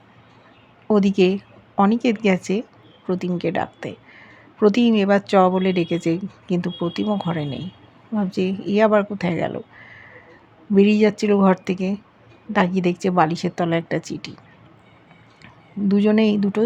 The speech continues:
চিঠি লিখে গেছে। পড়েছে অনিকেত যে ওর পক্ষে আর এইভাবে বেঁচে থাকা সম্ভব না, ও সহ্য করতে পারছে না যে প্রিয়ার সাথে শ্যামের বিয়ে হয়ে যাবে, তাই ও পৃথিবী ছেড়ে চলে যেতে চায়।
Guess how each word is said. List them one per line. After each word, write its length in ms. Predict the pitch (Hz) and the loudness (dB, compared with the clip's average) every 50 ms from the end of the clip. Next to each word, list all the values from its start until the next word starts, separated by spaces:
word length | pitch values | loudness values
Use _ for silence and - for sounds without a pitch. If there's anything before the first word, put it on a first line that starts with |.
| 240 247 | -2 -4
চিঠি 240 | - 208 175 180 180 | -4 -4 -4 -2 -2
লিখে 260 | 170 170 165 - 170 | -6 -6 -6 -6 -4
গেছে। 300 | 151 135 - 214 - - - - _ - - - - - - - - - - - - - - - - - _ _ _ _ _ - - | -4 -4 -4 -6 -8 -14 -16 -16 _ -20 -20 -20 -20 -20 -20 -20 -20 -20 -20 -20 -20 -20 -20 -20 -20 -20 _ _ _ _ _ -2 4
পড়েছে 320 | 214 202 196 202 196 - 202 | 4 6 6 6 4 4 4
অনিকেত 480 | 202 196 190 190 180 - 190 180 180 180 - _ _ - _ _ - | 4 4 4 2 0 0 0 0 0 -2 -6 _ _ -20 _ _ -10
যে 180 | 220 190 190 185 185 | -6 -2 0 0 0
ওর 220 | - - 202 202 202 - | 2 2 0 0 2 0
পক্ষে 320 | 208 196 - - - 196 196 | 0 -2 -2 -2 -2 0 2
আর 180 | 185 175 202 202 - - - - - | 4 2 2 0 -4 -14 -20 -8 -2
এইভাবে 400 | 190 185 190 190 196 190 190 190 | 0 2 2 4 4 4 4 4
বেঁচে 280 | 185 185 175 165 - 185 | 2 0 -2 -4 -4 -4
থাকা 220 | - 180 175 185 185 | -4 -2 0 0 -2
সম্ভব 420 | - - 175 165 165 165 165 165 165 | -2 -4 -4 -4 -4 -4 -4 -4 -6
না, 220 | 165 - 123 95 - - - - _ _ _ - | -6 -8 -8 -8 -10 -14 -18 -20 _ _ _ -2
ও 100 | 190 185 180 170 175 202 - - - - - - - - - - - - - - | 0 2 2 2 0 -2 -8 -12 -20 -20 -20 -20 -20 -20 -20 -20 -20 -20 -20 -12
সহ্য 260 | - - 196 180 - 196 | -4 -4 -4 -2 -2 -4
করতে 240 | 196 196 185 - 185 180 | -4 -4 -4 -2 0 2
পারছে 300 | 175 170 165 - - 170 | 2 0 0 -2 -8 -6
না 140 | 170 170 170 180 185 196 190 | -4 -2 -4 -4 -4 -4 -4
যে 80 | 180 175 | -4 -6
প্রিয়ার 380 | - - 175 175 180 185 180 - - | -6 -4 -2 0 0 0 0 -2 -4
সাথে 240 | 180 180 - 180 208 - - - - - - - - _ | -6 -4 -4 -6 -6 -6 -8 -18 -20 -20 -20 -20 -20 _
শ্যামের 420 | - - - 220 185 180 190 202 208 | -18 -6 -4 -2 0 2 2 0 0
বিয়ে 260 | 202 196 180 175 170 | -2 -4 -4 -4 -4
হয়ে 200 | 165 165 165 160 | -4 -2 -4 -4
যাবে, 280 | 156 151 139 143 - - - _ - - - - - - - _ _ - | -4 -4 -4 -6 -6 -12 -16 _ -20 -20 -20 -20 -20 -20 -20 _ _ -2
তাই 240 | - 196 180 175 170 170 170 | 2 2 2 4 2 0 0
ও 80 | 170 175 196 214 _ | -2 -4 -6 -8 _
পৃথিবী 340 | - - 190 - - 175 175 | -10 -10 -8 -6 -4 -6 -6
ছেড়ে 240 | 165 - 175 175 175 | -4 -4 -4 -4 -4
চলে 240 | 180 - 175 160 160 156 | -4 -4 -6 -6 -6 -6
যেতে 240 | 156 160 - - | -8 -10 -10 -14
চায়। 280 | - - 135 131 123 - | -12 -10 -10 -10 -10 -12